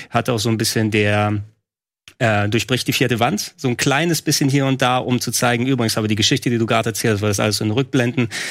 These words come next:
angeblich dann stattfindet, da es hätte nochmal ein besseres Ende vertragen können oder was ist da mit der Helden, mit der Heldin, die da unterwegs ist und da sind wirklich ein paar nette kleine Geschichten mit auch entsprechend guter Härte dann teilweise dabei.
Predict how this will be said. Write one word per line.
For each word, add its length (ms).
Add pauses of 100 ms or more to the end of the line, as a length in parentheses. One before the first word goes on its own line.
(160)
angeblich 420
dann 140
stattfindet, 840
da 140
es 160
hätte 120
nochmal 180
ein 40
besseres 280
Ende 180
vertragen 500
können 280
oder 180
was 140
ist 160
da 60
mit 120
der 100
Helden, 440 (260)
mit 80
der 60
Heldin, 320
die 80
da 140
unterwegs 520
ist 160
und 320
da 60
sind 140
wirklich 180
ein 80
paar 120
nette 260
kleine 280
Geschichten 500
mit 140
auch 200
entsprechend 420
guter 160
Härte 400 (480)
dann 160
teilweise 460
dabei. 460